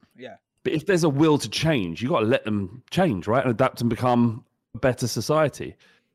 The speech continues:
Speaker 2: And if that is, a part of that is by increasing the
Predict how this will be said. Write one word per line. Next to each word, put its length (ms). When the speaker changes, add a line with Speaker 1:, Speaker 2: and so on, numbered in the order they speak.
Speaker 2:
And 120
if 140
that 220
is, 300
a 100
part 380
of 100
that 220
is 160
by 500
increasing 760
the 100